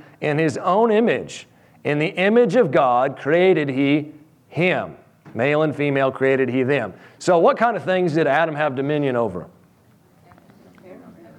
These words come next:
Everything on the earth. Does that include animals?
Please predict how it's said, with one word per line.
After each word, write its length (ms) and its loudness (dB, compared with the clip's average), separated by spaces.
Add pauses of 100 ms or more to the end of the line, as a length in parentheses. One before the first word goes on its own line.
(340)
Everything 420 0
on 140 2
the 120 -2
earth. 420 -4 (1120)
Does 60 -8
that 160 2
include 440 0
animals? 680 -6